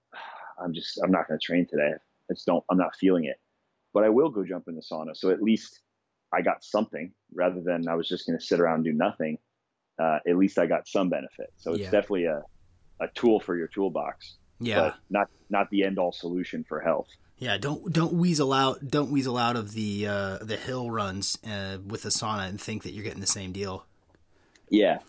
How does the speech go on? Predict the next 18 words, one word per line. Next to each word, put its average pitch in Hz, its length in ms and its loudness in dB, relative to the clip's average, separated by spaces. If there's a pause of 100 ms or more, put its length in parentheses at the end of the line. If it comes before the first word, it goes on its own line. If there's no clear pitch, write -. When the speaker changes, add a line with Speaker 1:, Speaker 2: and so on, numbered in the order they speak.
(120)
Speaker 2:
<laughs> - 220 -4
Speaker 1:
And 123 120 6
what 123 100 6
I 117 100 4
tell 117 180 -6
people 107 240 -8
too 131 220 -4
is 101 120 -6
if 101 140 -10
you're 101 100 -6
trying 110 380 -4
to, - 80 -10 (120)
if - 120 -12
you're 90 100 -4
trying 110 300 2
to 101 80 4
create 98 300 6
adaptation, 95 680 2